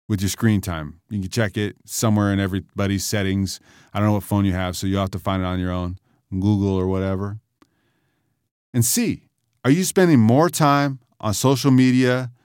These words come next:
news apps, and general dumb games than you are providing more to your life in the sense of exercising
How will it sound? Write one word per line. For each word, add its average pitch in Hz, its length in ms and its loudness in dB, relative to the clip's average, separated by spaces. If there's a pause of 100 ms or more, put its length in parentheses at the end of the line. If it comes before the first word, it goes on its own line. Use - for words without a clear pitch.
(180)
news 120 360 6
apps, 123 560 0 (400)
and 95 420 -2 (300)
general 120 540 4
dumb 107 420 2
games 117 680 2 (240)
than 104 140 2
you 110 160 4
are 110 360 0 (200)
providing 107 440 0
more 110 460 0 (360)
to 110 100 -2
your 98 100 0
life 117 500 -2 (600)
in 104 80 -2
the 95 80 0
sense 113 300 0
of 92 280 -4 (500)
exercising 117 920 0